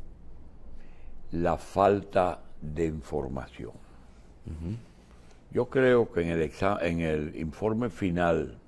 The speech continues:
Speaker 1: de las autoridades, que por cierto son las únicas que pueden informar, porque son las únicas que tienen el acceso.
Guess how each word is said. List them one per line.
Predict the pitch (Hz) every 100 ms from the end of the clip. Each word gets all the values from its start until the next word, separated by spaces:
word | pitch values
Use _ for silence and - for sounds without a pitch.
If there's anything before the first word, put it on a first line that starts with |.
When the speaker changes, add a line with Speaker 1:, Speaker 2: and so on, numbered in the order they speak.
| - - - -
Speaker 1:
de | -
las | 82 80 -
autoridades, | 95 107 - 113 101 87 73 65 60 - - - - - - - - - - - -
que | - 107
por | - 113 95
cierto | - 101 90 80 82 78 - - - -
son | 87 92
las | - -
únicas | 95 92 82 -
que | -
pueden | - 82 85 82
informar, | 82 73 85 82 78 67 60 - - - - - - - - -
porque | 85 - 82
son | 85 92
las | 92 -
únicas | 92 92 82 87
que | 82
tienen | 76 82 82 87
el | 80 76
acceso. | 69 - 92 90 76 - -